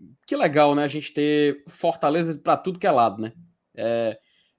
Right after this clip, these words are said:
a gente passou um bom tempo sem jogo, aí nessa semana já começa tendo jogo Fortaleza, aí teve jogo ontem, tem jogo hoje, aí já tem jogo no sábado, porque amanhã já é o pré-jogo. Meu amigo, é bom demais, cara. É bom demais a gente viver de Fortaleza assim, dessa forma.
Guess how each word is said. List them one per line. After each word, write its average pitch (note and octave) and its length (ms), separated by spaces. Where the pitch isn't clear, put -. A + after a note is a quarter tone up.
a A2+ 80
gente C#3 160
passou D3+ 300
um C#3+ 60
bom F3+ 140
tempo E3 240
sem C#3 220
jogo, F#3 540
aí C#3 340
nessa D3 300
semana C3+ 580
já C3 140
começa D#3+ 420
tendo G#3 180
jogo F3 200
Fortaleza, F3 600
aí B2+ 300
teve G#3+ 200
jogo F3+ 220
ontem, G3 460
tem D#4 180
jogo C4+ 240
hoje, G3+ 480
aí F#3+ 160
já F#3+ 160
tem C4 200
jogo B3+ 200
no A3 80
sábado, F#3+ 380
porque F#3+ 240
amanhã F#3+ 320
já E3+ 160
é A#3 60
o C#4+ 100
pré-jogo. F#3 540
Meu B3 140
amigo, A#3 200
é A3+ 60
bom G#3 140
demais, C#3 420
cara. E2+ 220
É E3 140
bom D3+ 180
demais B2 460
a A#2 80
gente A2+ 180
viver A#2 240
de A2+ 60
Fortaleza A2+ 500
assim, A2 180
dessa A2+ 220
forma. A2+ 360